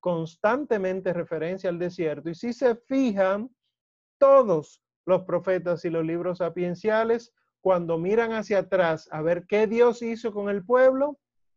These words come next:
siempre hacen referencia al desierto, porque Dios no hace nada con su pueblo antes del desierto. Y luego que llegan a la tierra prometida, el pueblo se hace el sordo.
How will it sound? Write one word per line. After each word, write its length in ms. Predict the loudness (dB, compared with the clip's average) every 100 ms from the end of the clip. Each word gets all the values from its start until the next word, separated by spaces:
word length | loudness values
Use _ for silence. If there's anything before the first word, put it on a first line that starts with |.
| _ _ _ _ _ _ _
siempre 580 | -14 -4 -2 -2 -2 -2
hacen 260 | -2 -6
referencia 460 | -6 -6 -6 -4 -6
al 80 | -8
desierto, 540 | -8 -6 -8 -10 -20 _ _ _ _ _ 0
porque 560 | 2 2 0 -6 -6 _ _ _ _
Dios 360 | -4 -2 -2 -4
no 260 | -6 -4
hace 280 | -4 -4 -6
nada 400 | -4 -4 -4 -4
con 160 | -6 -8
su 180 | -8 -4
pueblo 480 | -2 -2 -4 -8 -6
antes 340 | -4 -2 -4
del 160 | -4 -4
desierto. 540 | -6 -6 -6 -8 -16 _ _ _ _ _ _ _ _ _ _ _ _ _ _ -2
Y 100 | 2
luego 280 | 4 4 4
que 120 | 2
llegan 280 | 2 0 -2
a 60 |
la 120 | -2
tierra 280 | 0 0 -2
prometida, 680 | -2 -6 -6 -6 -4 -4 -4
el 160 | -8 -4
pueblo 280 | -2 -2
se 100 | -4
hace 160 | -6 -4
el 140 | -8
sordo. 560 | -8 -2 0 -2 -8